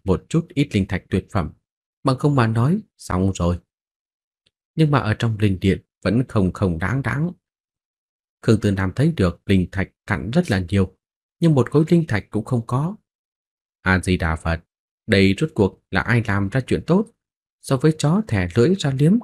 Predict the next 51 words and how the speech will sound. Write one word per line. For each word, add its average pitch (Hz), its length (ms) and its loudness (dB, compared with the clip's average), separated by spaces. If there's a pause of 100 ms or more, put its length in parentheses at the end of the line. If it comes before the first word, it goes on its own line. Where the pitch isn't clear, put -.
còn 95 220 0
sạch - 200 -6
hơn, 123 240 2 (600)
ngay 175 120 -2
cả 127 80 2
một 107 240 -2
khối 156 200 2
linh 180 180 4
thạch 101 220 -2 (120)
cũng 107 260 0
không 95 180 0
có 127 120 0
để 87 240 0
lại. 92 280 -4 (1080)
Tiểu 135 180 2
Hòa 123 80 0
Thượng 117 240 -4
tức - 280 -2
giận 90 180 0 (140)
bất 196 220 0
bình 87 280 2
mắng 123 260 0
to. 143 200 -2 (880)
Xem 92 240 -2
ra 85 160 -4
chúng 117 200 -2
ta 92 240 -2 (180)
vẫn 110 200 -2
còn 82 340 -2
có 107 160 -2
chút 156 160 -2
si 101 160 -4
tâm 90 280 -2
vọng 95 260 -4
tưởng. 78 240 -2 (640)
Trong 90 320 -2
chín 143 160 0
đại 98 120 -4
cung 95 260 -2
điện, 92 220 -2 (420)
chỉ 113 120 0
sợ 110 160 -2
đại 92 240 -4
bộ 92 160 -2
phận - 200 -4
bảo 92 320 0
vật 95 200 -2 (380)
đều 107 160 2
ở 92 140 -2
vạn - 220 -4
năm 92 160 -6